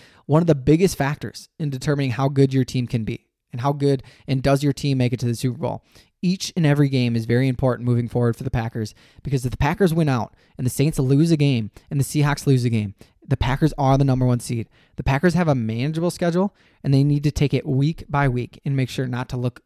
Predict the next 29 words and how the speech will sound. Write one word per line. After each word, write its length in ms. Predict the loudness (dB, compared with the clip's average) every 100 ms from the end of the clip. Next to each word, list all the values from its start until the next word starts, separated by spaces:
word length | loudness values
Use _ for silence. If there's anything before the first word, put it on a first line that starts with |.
| 2
overlook 440 | 4 6 4 0 _
any 200 | -2 2
opponents 460 | 2 4 0 0 -2
moving 240 | -4 -4
forward 340 | -4 -4 -4 -6 _ -20 -20 -4
like 160 | -2
they 120 | 0 2
did 200 | 2 2
against 280 | 0 -2
the 60 | -2
Vikings 380 | -2 0 -4 -4 2
earlier 360 | 4 4 2
this 240 | -2 -6 -8
year. 180 | -12 _ _ -20 _ -4
The 100 | 0
Saints, 380 | 2 0 -2 -16 -4
the 120 | -4
Saints 320 | 0 0 0
could 180 | -2 -2
definitely 380 | 0 0 0 2
lose 200 | 2 2
another 220 | 2 0
game 300 | -2 -2 -4 _ -8
with 100 | -4
Taysom 280 | -2 -2 -2
Hill 160 | -2
at 100 | -4
Q 160 | -6 -4
B, 280 | -2 -4